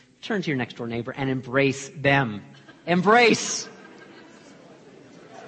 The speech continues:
A hug is not good polarity management.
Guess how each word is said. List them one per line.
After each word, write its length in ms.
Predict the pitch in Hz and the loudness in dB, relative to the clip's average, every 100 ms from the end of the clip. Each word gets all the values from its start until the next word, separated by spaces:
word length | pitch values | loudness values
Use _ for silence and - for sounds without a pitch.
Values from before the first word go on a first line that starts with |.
| - - - - - - - - - 185 - - - - - - _ | -20 -20 -20 -20 -20 -20 -20 -20 -20 -20 -20 -20 -20 -20 -20 -20 _
A 140 | 208 214 | 2 4
hug 380 | - 254 277 226 | 6 6 6 4
is 200 | 202 165 | 2 4
not 400 | 208 226 202 160 | 6 6 2 2
good 300 | 220 202 156 | 2 2 0
polarity 600 | 190 175 196 190 190 180 | 2 4 6 4 4 4
management. 640 | 170 175 147 139 107 - | 4 4 0 -2 -4 -10